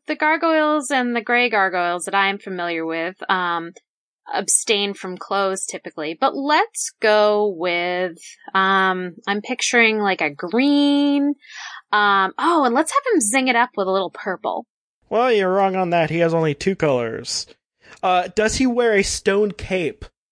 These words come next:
Speaker 1: A stone cape? He should,
Speaker 2: Yeah.
Speaker 1: 'cause that sounds, you know,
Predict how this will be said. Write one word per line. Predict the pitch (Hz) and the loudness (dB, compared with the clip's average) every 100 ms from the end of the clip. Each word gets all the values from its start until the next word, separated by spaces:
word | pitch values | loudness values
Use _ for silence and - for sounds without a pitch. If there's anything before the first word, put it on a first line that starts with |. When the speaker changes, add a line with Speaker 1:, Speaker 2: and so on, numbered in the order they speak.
| _ _ _ _ | _ _ _ _
Speaker 1:
A | 240 | -2
stone | - - 254 233 233 220 | -2 -2 2 2 0 0
cape? | 220 233 427 - _ _ | 0 2 2 -2 _ _
He | - 262 | -2 0
should, | 226 - 392 | 0 0 2
Speaker 2:
Yeah. | 294 127 | 2 2
Speaker 1:
'cause | - 208 190 | 0 -4 0
that | 226 - | -2 -2
sounds, | 349 294 254 226 214 208 - - - _ _ _ _ _ _ - | 0 2 2 0 -4 -4 -2 -4 -6 _ _ _ _ _ _ -2
you | 208 | 0
know, | 180 165 | 0 -2